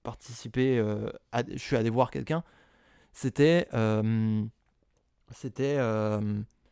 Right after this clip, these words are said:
je suis allé, euh, à, c'était en B T S, je me souviens, quand je faisais mes études de photo,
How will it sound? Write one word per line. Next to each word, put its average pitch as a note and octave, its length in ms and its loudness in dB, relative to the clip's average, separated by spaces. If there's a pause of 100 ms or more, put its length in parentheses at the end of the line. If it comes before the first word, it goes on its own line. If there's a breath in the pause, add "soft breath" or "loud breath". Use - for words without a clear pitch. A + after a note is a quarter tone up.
(120)
je - 80 -16
suis C3 160 2
allé, B2+ 300 4
euh, G#2+ 420 2 (100)
à, G#2 400 -2 (1700 soft breath)
c'était - 280 -4
en D#3 120 2
B A#2+ 160 2
T D3 140 0
S, - 380 -4
je - 120 -10
me A2+ 60 -6
souviens, A#2 380 -6
quand A2 180 -2
je - 80 -10
faisais C#3 200 -4
mes C3+ 160 0
études B2+ 220 -8
de B2 80 -6
photo, A#2+ 340 -8